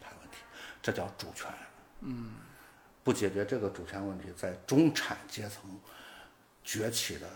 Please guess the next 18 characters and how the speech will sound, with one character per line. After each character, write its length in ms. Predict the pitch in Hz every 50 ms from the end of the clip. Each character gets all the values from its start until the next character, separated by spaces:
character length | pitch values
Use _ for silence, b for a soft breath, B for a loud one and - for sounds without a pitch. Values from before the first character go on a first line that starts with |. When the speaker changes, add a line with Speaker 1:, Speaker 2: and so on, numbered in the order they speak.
| - - - - - - - - - -
Speaker 1:
中 200 | - 101 104 101
国， 260 | - - - - - - - - - -
Speaker 2:
嗯。 280 | 127 123 113 107 104 - - -
Speaker 1:
我 160 | 107 95 95
们 260 | 95 95 98 101 104
的 140 | 104 104 104
市-， 300 | - - - - 113 110 -
我 160 | - 120 113 107
们 180 | 104 117 127
的 320 | 123 131 123 113 110 107 B B B B B
整 140 | - 95 98
个 100 | 107 110
经 200 | 110 - 120 120
济 100 | 113 107
没 140 | 98 101 113
有 120 | 117 107
希 220 | - - - 120 117
望， 180 | 110 95 -